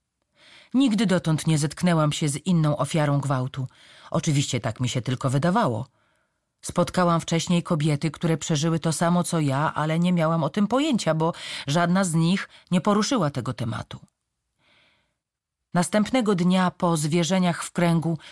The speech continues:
umówiłam się w cztery oczy z księdzem i obnażyłam przed nim duszę. Zwierzyłam się ze swojego sekretu i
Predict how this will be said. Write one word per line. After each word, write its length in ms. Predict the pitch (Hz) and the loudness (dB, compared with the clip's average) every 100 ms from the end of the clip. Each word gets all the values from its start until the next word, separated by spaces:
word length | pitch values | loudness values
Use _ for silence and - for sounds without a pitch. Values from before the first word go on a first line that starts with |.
| - | -4
umówiłam 540 | 185 180 170 160 156 | 2 4 4 2 2
się 140 | 151 151 | 0 -4
w 80 | |
cztery 360 | - - 160 151 | -6 -4 -2 0
oczy 240 | 147 139 | -2 -2
z 80 | 139 | -4
księdzem 560 | - - 151 151 160 160 | -4 0 0 2 0 0
i 200 | 147 - | -2 -2
obnażyłam 640 | 151 143 147 135 143 135 | 0 2 2 2 0 0
przed 240 | 131 135 120 | -2 -4 -2
nim 180 | 120 | -2
duszę. 400 | 107 110 - 95 117 _ _ _ _ - - - - - - | -4 -6 -6 -8 -10 _ _ _ _ -20 -20 -20 -20 -20 -12
Zwierzyłam 560 | 151 156 190 185 180 165 | -4 0 2 2 2 0
się 220 | - 165 | 0 -2
ze 200 | 147 156 | 0 -2
swojego 440 | 147 - 160 147 151 | -2 -2 -2 -2 -2
sekretu 680 | 160 147 170 165 - 180 - | -4 -2 0 0 0 -2 0
i 200 | 160 | -2